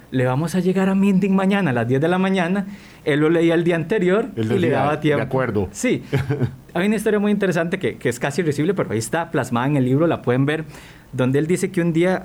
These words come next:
Speaker 1: en la noche, cuando él llega, eh, ve un correo del F B I diciendo, "Mañana le vamos a llegar, está en esta casa, ya lo, lo pudimos encontrar, llegamos mañana a las diez de la mañana".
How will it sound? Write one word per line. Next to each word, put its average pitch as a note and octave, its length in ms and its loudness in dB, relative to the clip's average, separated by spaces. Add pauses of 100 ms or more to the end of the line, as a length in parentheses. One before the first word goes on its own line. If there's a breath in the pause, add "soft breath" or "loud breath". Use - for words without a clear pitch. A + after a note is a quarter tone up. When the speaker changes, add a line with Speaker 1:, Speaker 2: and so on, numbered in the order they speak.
Speaker 1:
en G#2+ 120 -6
la A2 80 0
noche, F3 320 -2
cuando A#2+ 180 0
él B2 80 -2
llega, D#3 460 -2
eh, G#2 120 -8 (460 loud breath)
ve C3 160 -2
un C#3 140 2
correo F3+ 400 -2 (480)
del G#2+ 180 -6
F C3+ 180 0
B D3+ 80 2
I D#3 40 4
diciendo, C#3 320 0
"Mañana E3+ 340 0
le F#3 80 2
vamos G3+ 240 2
a E3+ 60 0
llegar, D#3+ 280 0
está F3+ 200 -2
en F3+ 60 0
esta F3+ 220 -4
casa, F#3 260 -2
ya C#3+ 120 0
lo, D#3 240 2 (320 loud breath)
lo B2+ 160 -2
pudimos D3 320 0
encontrar, D3 600 -2 (300 loud breath)
llegamos C#3+ 420 0
mañana D3 400 0
a B2+ 120 -4
las A#2 160 -2
diez A#2+ 140 -2
de C#3 80 0
la C3 80 0
mañana". G#2+ 380 -6